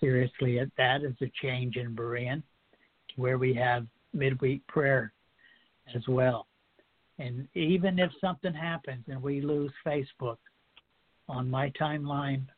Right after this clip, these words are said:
uh, if, if Berean somehow loses its ability to do videos, I have, we're looking at, I'm looking at contingencies,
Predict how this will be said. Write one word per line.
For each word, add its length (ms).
uh, 600
if, 140
if 180
Berean 520
somehow 440
loses 560
its 240
ability 640
to 80
do 240
videos, 520
I 180
have, 220
we're 220
looking 340
at, 200
I'm 180
looking 320
at 140
contingencies, 960